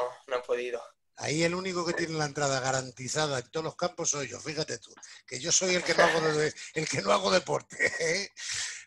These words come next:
Speaker 2: Eh, escuchadme una cosa, ahora del uno al diez, del uno al diez, eh, ¿qué,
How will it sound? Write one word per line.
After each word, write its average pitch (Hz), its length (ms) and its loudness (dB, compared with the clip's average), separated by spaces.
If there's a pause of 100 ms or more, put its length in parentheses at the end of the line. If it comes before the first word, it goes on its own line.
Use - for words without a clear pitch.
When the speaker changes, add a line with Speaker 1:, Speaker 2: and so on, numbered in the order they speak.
Speaker 2:
Eh, 160 200 4
escuchadme 185 540 0
una 185 120 4
cosa, 131 380 -2 (540)
ahora 190 380 6 (140)
del 160 220 2
uno 226 480 0
al 147 300 2
diez, 147 540 0 (100)
del 139 160 -2
uno 175 180 -2
al 156 120 -2
diez, 196 340 2 (540)
eh, 135 880 -2 (1040)
¿qué, 196 320 2